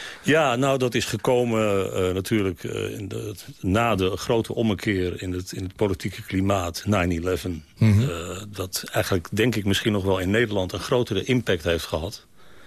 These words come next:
Speaker 1: dan in Amerika zelf.
Speaker 2: Dat moet je uitleggen, denk ik.
Speaker 1: Nou ja, het, het heeft in Nederland het, het, eh, de politiek behoorlijk op zijn kop gezet. En, eh, de samenleving ook voor langere tijd, eh, ja, uit het lood geslagen. Eh, veel spanningen,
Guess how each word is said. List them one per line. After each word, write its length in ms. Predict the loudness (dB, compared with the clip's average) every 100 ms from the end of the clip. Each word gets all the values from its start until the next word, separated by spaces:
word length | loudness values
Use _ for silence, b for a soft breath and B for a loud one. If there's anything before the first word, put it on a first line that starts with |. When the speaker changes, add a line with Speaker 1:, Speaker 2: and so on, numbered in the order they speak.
| B 0
Speaker 1:
dan 180 | 2 4
in 120 | 4
Amerika 500 | 4 4 2 2 2
zelf. 380 | 2 0 -2 -2
Speaker 2:
Dat 120 | 0
moet 100 | 2
je 60 | 2
uitleggen, 380 | 2 0 0 0
denk 200 | 0 -2
ik. 100 | -6 B B
Speaker 1:
Nou 160 | 2 4
ja, 220 | 4 2
het, 140 | 2
het 200 | 2 2
heeft 240 | 2 0 2
in 120 | 2
Nederland 500 | 2 2 0 -2 -2
het, 200 | -4 -4
het, 320 | -4 -4 -4
eh, 80 | -4 -2
de 80 | 0
politiek 480 | 2 2 2 0 2
behoorlijk 320 | 4 4 2
op 100 | -2
zijn 140 | -2
kop 160 | -2 -2
gezet. 420 | -2 -2 -4 -6 -4
En, 300 | -4 -4 -6
eh, 60 |
de 80 | -2
samenleving 640 | 2 4 4 4 2 0 -2
ook 100 | -2
voor 140 | 2
langere 340 | 2 4 2 2
tijd, 380 | 0 0 -2 -6
eh, 180 | -6 -4 -4 -6 -6 -8 -10 -10 -2
ja, 360 | 0 0 0
uit 160 | 0 2
het 140 | 2
lood 220 | 4 4 2
geslagen. 600 | 0 0 -2 -6 -10 -14 -20 -12
Eh, 140 | -8 -6
veel 260 | -2 0 0
spanningen, 680 | 0 2 2 0 0 -4